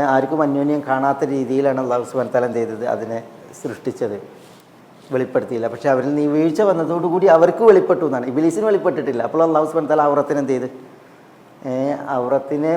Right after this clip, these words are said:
മറച്ചിട്ടാണുള്ളത്. ഇബ്ലീസ് കാണുന്നില്ല, പിന്നെ അവർക്കാണ് കാണുന്നത് അവരുടെ ഔറത്ത്. അതുകൊണ്ടാണ് വതഫിഖാ യഖ്സിഫാനി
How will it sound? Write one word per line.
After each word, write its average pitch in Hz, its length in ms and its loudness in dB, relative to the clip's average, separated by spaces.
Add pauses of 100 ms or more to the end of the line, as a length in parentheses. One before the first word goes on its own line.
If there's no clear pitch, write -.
മറച്ചിട്ടാണുള്ളത്. 135 680 0 (440)
ഇബ്ലീസ് 170 360 -2
കാണുന്നില്ല, 147 420 0
പിന്നെ 147 160 -2 (120)
അവർക്കാണ് 170 580 6
കാണുന്നത് 127 320 0 (320)
അവരുടെ 135 260 2 (100)
ഔറത്ത്. 113 300 -6 (960)
അതുകൊണ്ടാണ് 226 440 6
വതഫിഖാ 190 440 4 (120)
യഖ്സിഫാനി 175 500 2